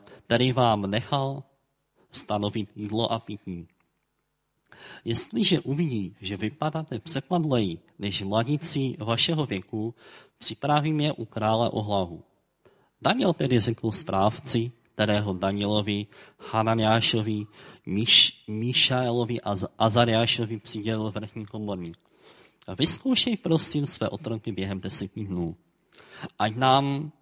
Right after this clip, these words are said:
dávají k jídlu nějakou zeleninu a k pití vodu. Pak se před tebou ukáže, jak,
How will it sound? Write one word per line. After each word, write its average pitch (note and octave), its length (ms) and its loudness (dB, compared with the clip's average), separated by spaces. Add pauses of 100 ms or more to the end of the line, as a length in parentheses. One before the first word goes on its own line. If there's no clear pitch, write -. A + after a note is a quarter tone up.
(140)
dávají G#2 540 2
k F#2+ 60 -10
jídlu G#2 320 -2
nějakou F#2 580 -2
zeleninu A2+ 600 0
a G2 60 -4
k - 40 -14
pití - 340 -10
vodu. F2 360 -4 (640)
Pak - 160 -8
se - 140 -2
před - 260 -4 (260)
tebou A2 260 0
ukáže, C3+ 800 0 (280)
jak, G2 140 -4